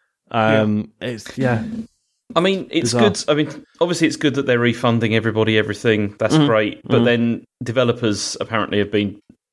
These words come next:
Speaker 3: hit by this in a not great way.
Speaker 1: Well,
Speaker 3: Uh,
Speaker 1: 'cause no,
Speaker 3: so
Speaker 1: yeah,
Speaker 2: This is
Speaker 1: none
Speaker 2: the
Speaker 1: of them were
Speaker 2: biggest problem.
Speaker 1: told, were they?
Speaker 2: This is the big,
Speaker 3: Yeah.
Speaker 2: biggest
Speaker 1: Yeah.
Speaker 2: problem of all of this,
Speaker 1: Yeah.
Speaker 2: because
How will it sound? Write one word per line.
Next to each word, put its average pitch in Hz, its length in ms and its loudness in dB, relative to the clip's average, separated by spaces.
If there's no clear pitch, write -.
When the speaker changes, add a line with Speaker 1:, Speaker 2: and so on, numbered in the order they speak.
Speaker 3:
hit - 280 -4
by 101 140 4
this 95 240 -2
in 101 100 0
a 101 80 -2
not 101 300 0
great 98 260 2
way. 95 400 0
Speaker 1:
Well, 104 100 2
Speaker 3:
Uh, 104 60 4
Speaker 1:
'cause 104 100 0
no, 117 100 2
Speaker 3:
so 120 80 4
Speaker 1:
yeah, - 100 4
Speaker 2:
This 165 160 2
is 131 80 -4
Speaker 1:
none 135 140 2
Speaker 2:
the - 20 0
Speaker 1:
of 131 60 0
them 120 100 4
were 117 60 2
Speaker 2:
biggest 104 140 -2
problem. 156 260 2
Speaker 1:
told, 95 120 -4
were 117 140 0
they? 104 80 -4
Speaker 2:
This 156 240 0
is 175 80 -4
the 190 100 -6
big, 175 240 0
Speaker 3:
Yeah. 175 180 4
Speaker 2:
biggest 185 240 2
Speaker 1:
Yeah. 127 80 0
Speaker 2:
problem 160 260 4
of 147 120 -2
all 156 220 4
of 123 100 -2
this, 110 240 -6
Speaker 1:
Yeah. - 120 -6
Speaker 2:
because 131 240 -2